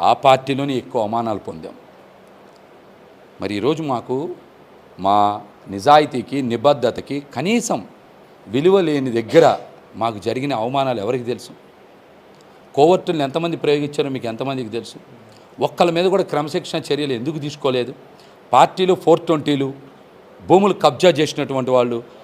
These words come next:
అమ్మాయిల్ని లోబరుచుకున్నటువంటి వ్యక్తుల మీద ఎందుకు చర్యలు తీసుకోవాలి ఈ పార్టీలు? అవన్నీ మేము చెప్పాం కదా. ఆ రోజు బయటికి రాలేదంటే కారణం పార్టీ పరువు పోతుందని చెప్పి అన్ని లిఖితపూర్వకమైన ఫిర్యాదులే ఇచ్చాం కదా.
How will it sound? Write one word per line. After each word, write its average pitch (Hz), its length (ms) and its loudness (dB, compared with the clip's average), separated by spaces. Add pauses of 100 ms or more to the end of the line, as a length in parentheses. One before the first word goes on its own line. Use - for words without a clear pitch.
(120)
అమ్మాయిల్ని 190 720 6
లోబరుచుకున్నటువంటి 160 840 4
వ్యక్తుల 135 300 -4
మీద 151 140 -4
ఎందుకు 156 400 -4
చర్యలు 156 200 0
తీసుకోవాలి 131 380 -6
ఈ - 20 -6
పార్టీలు? 123 420 -8 (260)
అవన్నీ 127 220 -2
మేము 156 160 -4 (100)
చెప్పాం 156 260 -2
కదా. 120 320 -2 (400)
ఆ 95 60 -2
రోజు 139 200 -2
బయటికి 175 360 0
రాలేదంటే 170 520 4
కారణం 156 520 -2 (340)
పార్టీ 147 300 2
పరువు 147 320 0
పోతుందని 123 500 -4
చెప్పి 98 140 -6
అన్ని 196 180 -2
లిఖితపూర్వకమైన 190 760 2
ఫిర్యాదులే 156 480 2
ఇచ్చాం 156 280 -2
కదా. 123 320 0